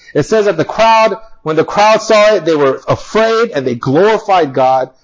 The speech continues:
who had given such authority, authority to men um, they're like, "This is amazing, right? This man is amazing." But for the, for the,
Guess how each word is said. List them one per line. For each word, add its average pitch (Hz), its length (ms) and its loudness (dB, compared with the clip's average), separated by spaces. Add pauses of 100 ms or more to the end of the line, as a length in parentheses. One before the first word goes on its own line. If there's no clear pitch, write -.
(140)
who - 160 -8
had 135 160 -2
given 151 240 -6
such - 240 -6
authority, 156 480 -4
authority 156 520 -4
to 131 100 -8
men 143 480 -6 (600)
um, 131 400 -4
they're 165 140 -2
like, 165 160 -6
"This 196 140 -8
is 175 140 -4
amazing, 165 580 -2
right? 147 160 -8
This 170 100 -8
man 190 240 -4
is 175 100 -2
amazing." 151 540 -2
But 143 220 -6
for 175 100 -6
the, 165 380 -2
for 170 120 -4
the, 147 280 -2